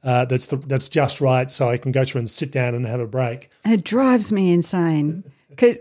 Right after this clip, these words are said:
Speaker 2: 'cause it's, it, this is how it goes. We're walking along,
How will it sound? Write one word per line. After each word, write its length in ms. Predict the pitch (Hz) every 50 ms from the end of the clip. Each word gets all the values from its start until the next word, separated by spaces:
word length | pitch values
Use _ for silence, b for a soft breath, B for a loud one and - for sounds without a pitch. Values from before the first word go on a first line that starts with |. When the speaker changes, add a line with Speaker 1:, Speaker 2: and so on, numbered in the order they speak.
| - -
Speaker 2:
'cause 220 | - 254 240 -
it's, 180 | 233 226 - - -
it, 400 | 214 208 208 - _ _ _ -
this 160 | 240 240 240
is 100 | 247 220
how 200 | - 220 202 190 170
it 80 | -
goes. 360 | - 156 143 - - 175 - -
We're 100 | 190 196
walking 400 | 180 190 214 226 - 269 240 226
along, 520 | 208 190 170 160 160 160 160 160 160 160